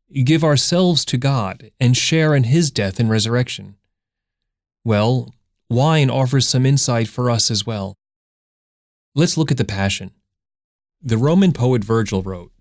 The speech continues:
"Bacchus amat colles," or "Bacchus loves the hills." Bacchus was the Roman god of wine, and Virgil's saying that grapes that grow on hillsides make the best wine.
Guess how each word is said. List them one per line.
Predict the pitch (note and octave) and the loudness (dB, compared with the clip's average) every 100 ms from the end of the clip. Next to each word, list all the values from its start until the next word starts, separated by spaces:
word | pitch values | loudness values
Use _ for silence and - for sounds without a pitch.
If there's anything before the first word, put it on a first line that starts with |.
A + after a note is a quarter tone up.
| _ _ | _ _
"Bacchus | A#2+ B2+ C#3 C#3 - | -2 0 0 -2 -2
amat | A#2 G#2+ G#2+ G2 | -2 -2 -2 -4
colles," | - G2 F2+ F2 F2+ - - _ _ _ _ - | -4 -4 -4 -8 -10 -10 -12 _ _ _ _ -2
or | A#2 A2+ | -2 -2
"Bacchus | G#2+ B2+ C3+ D3 C3 B2+ | -2 0 0 0 -2 0
loves | A#2 G#2+ | -2 -2
the | G2 | -4
hills." | F#2+ G2+ F#2 - - - _ _ _ _ _ _ _ _ - | -4 -4 -6 -8 -10 -12 _ _ _ _ _ _ _ _ -2
Bacchus | D#3+ F3+ F#3 | 0 2 0
was | D3+ C3 | 2 0
the | B2 | 2
Roman | B2 B2 A#2 | 2 2 2
god | A2+ G#2+ | 0 -2
of | F#2+ | -2
wine, | G2+ F#2+ F2+ F2+ _ _ _ _ _ _ _ | -4 -4 -6 -12 _ _ _ _ _ _ _
and | C3 C3 | 2 4
Virgil's | F3 E3 D3 | 2 2 0
saying | - G3 F3 C3 B2+ | 0 2 2 2 0
that | B2 A#2 | -2 -2
grapes | C3+ E3 A#3 A#3+ - | -2 0 2 0 -2
that | E3+ | -2
grow | - D3+ D3 | 0 0 2
on | C#3 | 2
hillsides | A2 D#3 D#3+ - G#2 F#2 F2+ F#2 - - | 0 0 0 0 -2 -4 -4 -4 -4 0
make | B2 C3 - | 2 2 0
the | A2 | -4
best | G#2 A#2+ - G#2+ | 0 -2 -2 -4
wine. | G2 F2+ F2+ | -8 -8 -12